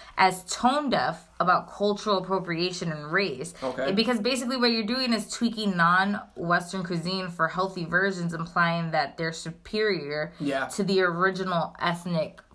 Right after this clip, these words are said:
Speaker 1: foods.
Speaker 2: So when you replace their lo mein noodles with your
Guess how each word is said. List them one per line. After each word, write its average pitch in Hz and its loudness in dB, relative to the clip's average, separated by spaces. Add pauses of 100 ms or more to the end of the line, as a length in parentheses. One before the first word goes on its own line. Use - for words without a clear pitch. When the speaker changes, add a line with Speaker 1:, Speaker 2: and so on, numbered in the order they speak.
(100)
Speaker 1:
foods. 180 0
Speaker 2:
So 160 2
when 156 2
you 151 2
replace 170 0
their 139 0
lo 147 -2
mein 151 0
noodles 127 -2
with 127 -6
your 127 0